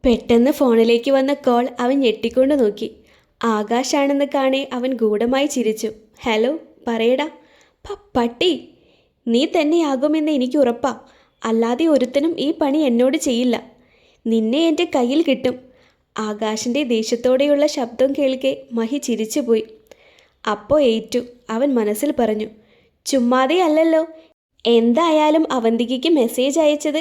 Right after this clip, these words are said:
നിന്റെ ബുദ്ധിയാണെന്ന് എനിക്കുറപ്പാ. അതുപോലെ നിനക്കും ഒരു ഡോസ്." "എൻ്റെ പൊന്നു മഹി, ഞാനൊരു സോറിയാണ് അയച്ചേ. നീ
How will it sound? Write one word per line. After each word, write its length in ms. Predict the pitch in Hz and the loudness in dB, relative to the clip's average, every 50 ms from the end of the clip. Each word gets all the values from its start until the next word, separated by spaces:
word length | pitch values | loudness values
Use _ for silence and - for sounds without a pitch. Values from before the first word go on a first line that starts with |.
| 311 - | -2 -2
നിന്റെ 340 | 247 233 220 220 220 294 320 | -2 -2 -2 -2 -2 -4 -4
ബുദ്ധിയാണെന്ന് 640 | 349 302 240 240 311 320 320 311 294 294 285 311 - | -2 -4 -4 -2 -2 -2 0 0 -2 -2 -2 -2 -2
എനിക്കുറപ്പാ. 640 | - 233 214 220 220 - 311 269 247 233 - 240 220 214 - - - - - - _ _ - | -2 -2 -2 -4 -2 0 2 2 2 0 -2 -4 -6 -6 -8 -16 -20 -20 -20 -20 _ _ -6
അതുപോലെ 480 | 240 233 208 214 202 208 233 233 240 285 330 | -4 -2 0 0 2 2 2 2 2 2 0
നിനക്കും 480 | 285 254 226 208 208 202 - - 330 330 | 0 0 0 0 0 -2 -2 -2 -2 0
ഒരു 140 | 302 294 320 | 0 0 2
ഡോസ്." 380 | 277 269 220 220 220 - - 233 - - _ _ _ _ _ _ _ _ - | 2 2 0 0 -2 -4 -10 -12 -12 -14 _ _ _ _ _ _ _ _ -4
"എൻ്റെ 240 | 233 240 233 247 339 | -2 -2 0 0 -2
പൊന്നു 420 | 403 - 269 254 233 233 254 330 | 0 2 2 2 4 2 2 0
മഹി, 360 | 320 277 262 277 240 302 302 240 233 - - - _ - - | 0 2 0 0 0 -2 -4 -4 -6 -8 -16 -20 _ -8 -2
ഞാനൊരു 440 | 226 226 220 220 226 247 277 294 349 | 0 0 2 0 0 -2 0 -2 -2
സോറിയാണ് 680 | - - 285 247 233 233 240 285 311 311 311 320 330 | -2 -2 -2 0 0 0 0 0 0 0 0 0 0
അയച്ചേ. 380 | 294 233 233 233 240 247 233 233 - - - _ _ - | 2 2 2 2 0 -2 -4 -4 -4 -14 -20 _ _ -4
നീ 140 | 240 233 | -2 0